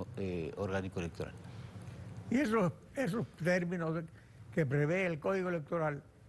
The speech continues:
Speaker 2: son los que se pueden cambiar ahora en la reforma?
Speaker 1: Estamos trabajando en una propuesta en la Mesa de Justicia. Hemos tenido la suerte de ser recibido en varias oportunidades. Hemos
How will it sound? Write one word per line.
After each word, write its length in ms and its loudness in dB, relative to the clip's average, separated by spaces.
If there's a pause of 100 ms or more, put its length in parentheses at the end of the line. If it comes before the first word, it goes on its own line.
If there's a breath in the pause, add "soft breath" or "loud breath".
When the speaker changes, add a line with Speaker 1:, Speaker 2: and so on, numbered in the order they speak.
(120)
Speaker 2:
son 220 0
los 100 6
que 120 2
se 120 4
pueden 400 2
cambiar 540 0
ahora 500 2
en 220 -2
la 80 4
reforma? 540 0 (540 loud breath)
Speaker 1:
Estamos 720 4
trabajando 540 2
en 80 -2
una 140 2
propuesta 500 0
en 80 2
la 100 2
Mesa 300 2
de 80 2
Justicia. 560 0 (420 loud breath)
Hemos 320 0
tenido 320 2
la 80 2
suerte 340 0
de 120 2
ser 180 2
recibido 400 2
en 120 2
varias 340 4
oportunidades. 800 2
Hemos 320 -4